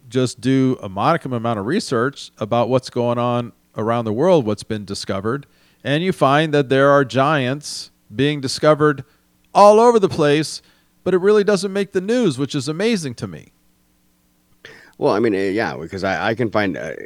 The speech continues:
Speaker 2: articles here and there of, uh, giants found in Russia, giants found in, you know,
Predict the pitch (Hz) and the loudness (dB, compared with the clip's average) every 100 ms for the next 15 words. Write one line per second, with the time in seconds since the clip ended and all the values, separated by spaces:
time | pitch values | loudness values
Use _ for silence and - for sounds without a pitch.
0 | - - 113 110 104 - 123 120 107 101 | -14 -4 -2 -2 -6 -4 0 2 2 2
1 | 104 95 92 76 85 82 71 76 73 82 | 0 -2 -4 -6 -8 -6 -6 -8 -8 -6
2 | 98 104 92 - 98 95 82 87 87 98 | -2 -2 -2 -4 -4 -4 -4 -6 -4 -2
3 | 95 - 82 76 90 90 90 80 - 85 | -2 -4 -6 -6 -6 -4 -6 -8 -6 -6
4 | 85 67 80 80 71 - - - - - | -6 -6 -6 -6 -8 -14 -20 -20 -20 -8
5 | 76 | -6